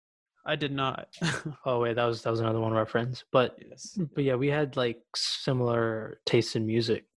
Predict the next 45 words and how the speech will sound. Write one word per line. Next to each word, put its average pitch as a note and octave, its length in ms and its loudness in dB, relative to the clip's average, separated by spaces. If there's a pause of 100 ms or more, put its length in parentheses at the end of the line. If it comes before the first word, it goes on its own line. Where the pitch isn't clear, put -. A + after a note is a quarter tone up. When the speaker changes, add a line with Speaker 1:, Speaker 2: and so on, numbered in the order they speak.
(540)
Speaker 2:
And, C#3 120 0
um, C#3 160 0
but C3+ 120 2
I'm C3 140 0
glad B2+ 300 0
that, A2+ 320 -2
like, - 180 -8
you B2+ 60 0
were A#2+ 120 2
able A#2 160 2
to A2+ 80 0
build A2+ 420 0 (360)
connections A2 540 2
through A#2 200 0
that. A2 180 2
And A#2+ 80 -4
I C3 60 4
hope C#3 200 4
you C3 60 -4
find B2 260 2
more B2 140 0
people A#2+ 340 0
to, A#2 340 0
um, G#2+ 280 -4 (840)
to C3+ 100 -4
join A#2+ 280 0
you A2+ 80 -2
in A2 60 -4
the A2+ 80 -4
future. A2+ 440 -2 (840)
Speaker 1:
I'm, D3 220 -4
I'm C#3 120 -6
excited C#3+ 400 -2
to C#3+ 60 -10
see D3 180 -6
what C#3+ 180 -6
it, C3 140 -8 (200)
where, C#3+ 340 -2
where C#3 400 -6 (220)
this D3 140 -8
podcast C#3+ 540 -4
will C#3+ 80 -6
help C#3 140 -2
me C#3+ 100 -10
take C#3+ 440 -10